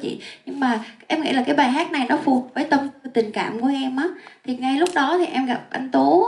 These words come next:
em chia sẻ thì ra được một cái bài hát mà em rất là tâm đắc như thế này. Rồi trước đó thì em cũng, cũng xem rất là nhiều, nhiều M V của anh Kawai á. Thì em cũng rất là muốn được làm việc với người này.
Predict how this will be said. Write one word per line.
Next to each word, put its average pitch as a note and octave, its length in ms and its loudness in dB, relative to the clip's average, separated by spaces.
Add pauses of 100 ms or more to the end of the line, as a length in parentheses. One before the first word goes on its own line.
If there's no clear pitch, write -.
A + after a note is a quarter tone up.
em C4 340 -4
chia C#4 160 0
sẻ C4+ 460 -2
thì C4 140 0
ra C4 160 0
được A3 140 2
một G#3+ 160 -2
cái C#4 80 -2
bài A#3 100 0
hát C#4 200 -4
mà D4+ 140 -4
em B3 140 -4
rất D4+ 80 0
là C4+ 160 0
tâm C4 180 -2
đắc D#4+ 180 -6
như C4 120 -4
thế - 20 -8
này. A3+ 340 -4 (300)
Rồi G#3+ 260 4 (200)
trước D#4+ 200 0
đó C#4+ 320 4
thì E4 80 4
em B3+ 280 0
cũng, C4 420 -4
cũng C4+ 300 0
xem C4+ 220 0
rất E4 80 4
là D#4 100 4
nhiều, G#3 520 2 (260)
nhiều G#3 480 2 (160)
M B3+ 80 2
V B3+ 60 2 (220)
của - 160 2
anh B3+ 240 0
Kawai B3+ 580 2
á. E4 60 -2 (460)
Thì B3+ 140 0
em B3 220 0
cũng F#4 160 0
rất E4 120 0
là C4+ 100 4
muốn B3 260 2
được C4 100 0
làm G3+ 180 0
việc G#3+ 160 0
với C4+ 100 -2
người B3 180 0
này. F#3+ 340 -2